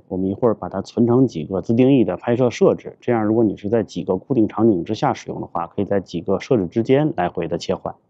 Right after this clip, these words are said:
然后确定好工作模式之后呢，我们可以调一下拍摄的参数。那现在下面显示的是幺零八零P三十帧超稳广角，这是它的拍摄参数，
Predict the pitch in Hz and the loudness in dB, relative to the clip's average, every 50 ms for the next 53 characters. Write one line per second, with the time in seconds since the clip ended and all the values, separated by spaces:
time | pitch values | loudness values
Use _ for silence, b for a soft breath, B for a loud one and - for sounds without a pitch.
0 | _ _ _ _ _ 113 117 143 - - _ - - 165 151 147 131 - - 90 | _ _ _ _ _ 0 0 0 -2 -4 _ 0 2 4 6 6 4 2 0 -2
1 | 82 82 85 85 - - _ _ - - 143 131 113 92 87 90 107 - 127 107 | -2 -2 -2 -4 -6 -10 _ _ 4 6 6 6 6 4 2 -2 -2 -2 -2 0
2 | 113 120 113 131 123 107 98 92 90 87 90 87 87 95 - - 101 90 82 - | 0 0 2 2 2 2 2 0 0 -2 -4 -4 -4 -6 -4 -2 -4 -4 -4 -4
3 | 90 92 98 101 98 107 98 90 85 - - - 117 113 - 117 117 92 - - | -4 -2 -2 -2 -2 -2 -2 -2 -4 -6 -6 -6 -6 -4 -2 -2 -4 -4 -4 -4
4 | 131 131 139 123 - 110 107 - - _ _ - 113 104 95 - 131 131 123 - | -2 0 0 0 -2 -4 -6 -6 -8 _ _ -6 -6 -4 0 2 2 2 2 2
5 | - 127 120 117 117 - 98 - - - 98 104 92 - 104 113 117 117 113 107 | 2 2 2 2 2 0 -6 -10 -8 -4 -4 -4 -4 -2 -2 0 2 2 2 2
6 | 107 104 113 113 110 104 107 104 - - 110 101 - - - 127 123 110 110 107 | 0 0 0 0 0 0 -2 -2 -2 -2 0 0 0 -2 -2 -2 0 0 0 2
7 | 98 113 113 117 - - - - - 131 131 113 92 - - - _ 92 107 113 | 2 2 2 2 2 -2 -4 0 2 2 2 2 0 -4 -8 -8 _ 0 0 2
8 | 110 98 - - - - 104 95 - - 104 98 101 92 90 - - 113 104 104 | 2 0 -2 -4 -6 -4 -4 -4 -2 -2 -2 0 0 0 0 -2 -2 -2 -2 -2
9 | 98 - - 110 107 - 110 - | -2 -2 -2 -4 -4 -2 -4 -6